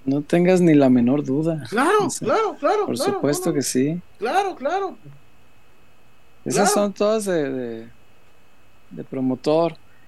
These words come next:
Speaker 1: Había algo de, de cosas ciertas, ¿eh? O sea, en, en la novela sí hubo algunas cosas que eran ciertas, pero otras que en definitiva no, o sea, si el promotor, eso sí sé, el promotor le aseguró a mucha gente, a muchos periodistas, "No, Pulido va a estar ahí en enero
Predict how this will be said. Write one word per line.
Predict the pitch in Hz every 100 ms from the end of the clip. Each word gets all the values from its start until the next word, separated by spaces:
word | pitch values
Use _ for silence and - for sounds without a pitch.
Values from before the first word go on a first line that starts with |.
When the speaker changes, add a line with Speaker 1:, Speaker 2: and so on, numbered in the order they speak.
| -
Speaker 1:
Había | 180 185 277 311
algo | 262 240
de, | 214 160 147
de | 127
cosas | - 160 175
ciertas, | - 123 110 - 104
¿eh? | 160 220 247
O | 135
sea, | 123 117
en, | 131 139
en | 139
la | 139
novela | 143 160 202 214
sí | 190
hubo | 185
algunas | 185 170 175 170
cosas | - 156 170
que | -
eran | 143
ciertas, | 147 156 160 - 185 - - - - - - - - - - - - - - - - - - - - - -
pero | - 131 127
otras | 127 143 151
que | - 131
en |
definitiva | 117 113 113 107 123 120 120
no, | 135 226 247
o | 151
sea, | - 120 117 131 - - - - -
si | - - 139
el | 131
promotor, | 139 139 135 131 170 190 -
eso | 165 156
sí | 165 170
sé, | - 170 170
el | - 139
promotor | 131 127 123 151
le | 170
aseguró | 156 - 123 131 143 180
a | 196
mucha | 165 170 185
gente, | 147 147 151 165
a |
muchos | 147 147 170
periodistas, | - 131 131 - 165 165
"No, | - 233 226
Pulido | 190 208
va | 214
a |
estar | 202 220
ahí | 196 196 208
en | 196
enero | 143 165 180